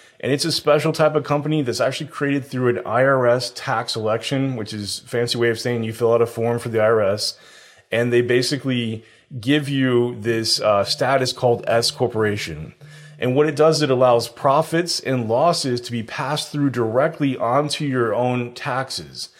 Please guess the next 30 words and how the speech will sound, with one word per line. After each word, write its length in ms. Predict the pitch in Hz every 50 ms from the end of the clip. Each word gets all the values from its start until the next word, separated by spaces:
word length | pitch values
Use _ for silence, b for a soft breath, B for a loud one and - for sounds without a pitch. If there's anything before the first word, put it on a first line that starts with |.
| B B B B B B
So 120 | B 131 123
for 160 | 123 139 135
example, 320 | 120 123 131 135 131 127 113
if 80 | 98
you 140 | 120 143 139
have 240 | 131 143 131 131 110
S 200 | 95 123 131 -
corporation, 580 | - 151 147 - 135 131 127 127 - 139 123
Acme 380 | 113 107 120 131 127 - 131 127
Incorporated, 800 | 120 110 - 139 151 147 135 120 110 110 107 104 107 104 107 107 B B B B B B B B
and 140 | - 113
S 160 | 120 131 127 -
corporation 920 | - 147 139 139 131 123 123 131 135 - - 139 127 123 123 120 117 107
maybe 320 | 104 117 120 123 123 127 127
made 440 | 123 120 120 123 123 123 123 123 117
a 140 | 117 -
million 300 | 120 117 120 123 139 131
dollars 320 | 123 123 117 135 131 127 120
in 120 | 127 127
revenue 500 | 131 143 143 127 120 110 107 107 107 107
and 280 | 110 123 135 - 104 110
it 40 | 120
had 240 | 123 110 107 104
five 260 | - - 117 120 123 139
hundred 220 | 143 131 127 123
thousand 260 | - 117 117 120 131 127
dollars 260 | 117 120 123 123 120
worth 140 | 120 110 107
of 60 | 110
expenses, 760 | 104 104 - 135 135 139 139 - 113 101 101 101 101 -